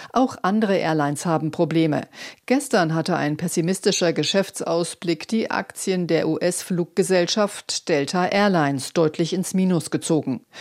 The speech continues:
Es wird zwar wieder mehr geflogen, aber längst noch nicht auf dem Niveau der Vor-Corona-Zeit.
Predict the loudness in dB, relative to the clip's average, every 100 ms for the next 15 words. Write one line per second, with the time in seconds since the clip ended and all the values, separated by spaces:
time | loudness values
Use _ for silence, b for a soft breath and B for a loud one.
0 | B -6 0 2 2 2 2 2 2 2
1 | 2 2 0 0 2 4 2 -2 -2 0
2 | 0 2 -2 -2 -4 -2 -2 -2 -4 -2
3 | -2 0 0 0 0 0 -2 -2 -2 0
4 | -2 2 2 2 2 0 -4 -6